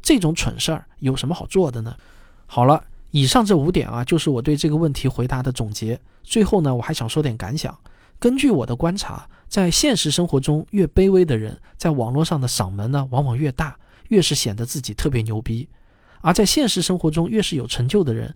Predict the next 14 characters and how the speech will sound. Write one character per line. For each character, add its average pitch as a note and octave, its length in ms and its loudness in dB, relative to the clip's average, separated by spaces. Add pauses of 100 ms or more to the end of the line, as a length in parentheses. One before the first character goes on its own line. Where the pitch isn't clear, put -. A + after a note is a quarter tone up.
(140)
在 - 140 0
网 C3+ 180 0
络 F3 140 2
上 C#3 180 0
往 C3+ 160 0
往 A#2+ 160 -2
呢， B2 160 -4
也 A#2+ 160 -6
越 D#3+ 180 2
是 B2+ 220 -2
谦 F#3 260 -2
和 C#3+ 160 -4
礼 D3+ 140 -6
貌。 D3 240 -4